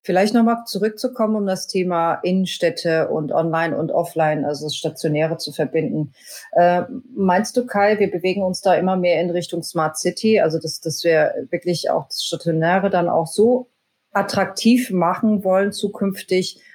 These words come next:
dass man, äh, dass man wirklich ein Kundenerlebnis hat, nicht nur vom Shoppen her, sondern dass man auch was unternehmen will? Also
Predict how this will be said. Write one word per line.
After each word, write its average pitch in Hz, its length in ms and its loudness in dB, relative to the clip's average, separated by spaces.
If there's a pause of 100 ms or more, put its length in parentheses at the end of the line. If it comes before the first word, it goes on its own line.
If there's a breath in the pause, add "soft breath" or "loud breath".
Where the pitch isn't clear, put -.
(140 loud breath)
dass 180 180 2
man, 175 220 2
äh, 170 720 0
dass 175 160 -2
man 170 160 0
wirklich 185 240 -4
ein 165 80 -4
Kundenerlebnis 214 1600 2
hat, 208 320 -2
nicht 180 200 -2
nur 175 160 0
vom - 200 -4
Shoppen 233 420 2
her, 233 260 2
sondern 170 380 2 (680)
dass 175 140 0
man 170 140 4
auch 165 120 2
was 165 160 0
unternehmen 170 600 2
will? 247 340 4
Also 160 360 2